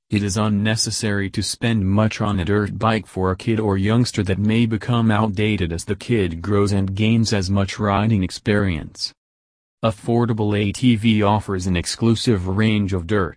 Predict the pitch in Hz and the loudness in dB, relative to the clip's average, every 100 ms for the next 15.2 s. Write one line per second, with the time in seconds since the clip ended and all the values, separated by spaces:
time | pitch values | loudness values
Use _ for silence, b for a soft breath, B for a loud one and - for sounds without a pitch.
0 | - 104 110 117 - - 95 - 120 104 | -10 -2 0 0 -2 -4 -2 0 0 0
1 | 80 85 110 107 101 104 107 92 82 85 | -4 -4 -2 0 0 0 0 -2 -4 -4
2 | 101 107 98 85 95 87 - 117 - 80 | 0 0 0 0 0 0 -2 -4 -4 -8
3 | - 95 90 95 90 98 95 92 92 104 | -6 -4 -2 -2 -2 0 0 2 2 2
4 | 110 107 113 98 95 101 92 98 82 80 | 2 0 -2 0 2 2 2 0 0 -4
5 | - 110 117 117 95 123 123 120 - 104 | -2 0 2 0 -2 -2 0 0 0 -4
6 | 92 104 101 101 85 90 90 101 120 131 | 0 -2 0 -2 -2 -2 0 2 4 4
7 | 113 - 98 101 113 101 87 98 - 120 | 0 -2 0 2 2 0 -2 -6 -4 0
8 | 107 98 87 - 90 - _ _ _ - | 0 0 -4 -8 -10 -14 _ _ _ -10
9 | 101 107 101 110 107 - - 117 107 90 | 0 0 2 0 0 -2 -2 0 2 0
10 | 85 - 110 104 107 - 123 110 90 78 | -2 -2 -2 -2 -6 -2 -2 -2 -6 -6
11 | - 101 98 98 98 120 120 - 107 113 | -4 0 0 0 2 2 2 0 -2 0
12 | 117 110 107 107 104 82 85 85 82 107 | 0 2 2 2 0 -2 -2 -2 -2 -4
13 | 92 - 127 113 104 - 127 123 - 107 | -2 2 4 2 0 -2 -2 -2 0 0
14 | 101 - 107 98 123 110 - 113 92 78 | 0 0 0 0 -2 -2 0 0 0 -4
15 | 67 - | -8 -14